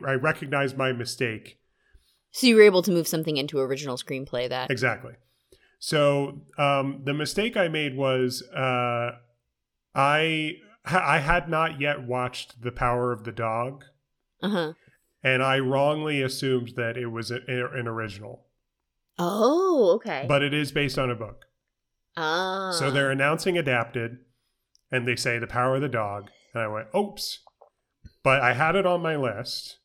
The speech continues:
Speaker 1: Just, I
Speaker 2: Mm-hmm.
Speaker 1: just had it in the wrong category.
Speaker 2: Mm-hmm.
Speaker 1: So I'm still taking credit for getting that right.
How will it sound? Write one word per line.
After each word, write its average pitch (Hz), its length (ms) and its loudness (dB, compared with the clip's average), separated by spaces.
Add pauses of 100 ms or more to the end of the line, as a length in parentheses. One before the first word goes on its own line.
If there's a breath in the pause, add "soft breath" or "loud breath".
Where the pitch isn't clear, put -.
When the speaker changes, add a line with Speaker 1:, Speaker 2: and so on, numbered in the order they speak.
(120)
Speaker 1:
Just, 127 220 0
I 127 140 4
Speaker 2:
Mm-hmm. 127 100 -2
Speaker 1:
just 127 160 -8
had 135 180 0
it 131 140 0
in 123 60 -4
the 120 80 -4
wrong 120 260 -2
category. 117 760 -6 (480)
Speaker 2:
Mm-hmm. 190 120 -2
Speaker 1:
So 165 140 2
I'm 123 80 0
still 165 240 0
taking 165 320 -4
credit 135 400 0
for 120 140 -6
getting 117 240 -4
that 113 180 -6
right. 113 380 -6